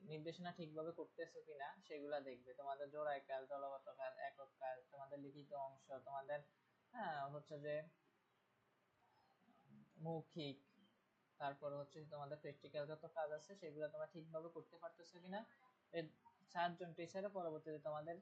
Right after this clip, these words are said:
ডিআই নাম্বার দিবে।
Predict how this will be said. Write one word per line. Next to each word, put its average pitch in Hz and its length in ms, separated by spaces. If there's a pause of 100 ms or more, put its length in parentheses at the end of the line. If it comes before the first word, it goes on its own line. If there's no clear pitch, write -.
(380)
ডিআই 156 440 (1800)
নাম্বার 143 420
দিবে। 123 220